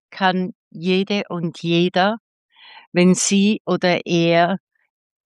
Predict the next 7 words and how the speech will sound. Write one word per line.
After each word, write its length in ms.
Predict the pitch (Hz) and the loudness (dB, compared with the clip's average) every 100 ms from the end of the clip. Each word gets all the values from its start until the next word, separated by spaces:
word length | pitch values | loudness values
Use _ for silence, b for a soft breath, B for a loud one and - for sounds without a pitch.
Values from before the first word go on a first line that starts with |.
| _ - | _ -4
sich 300 | 208 190 - | -2 -2 0
darauf 520 | 185 165 170 175 - - | 0 2 -2 -2 -12 -8
einlässt. 1000 | 151 160 170 170 143 107 - - - - - _ _ - | -2 -2 0 -2 -2 -4 -6 -10 -12 -20 -20 _ _ -4
Würdest 360 | 175 214 - | 0 0 0
du 80 | 226 | 0
das 220 | 226 240 233 | 0 0 0
unterschreiben? 920 | 226 240 - - 123 123 117 127 | 0 0 -6 -4 -4 -4 -10 -12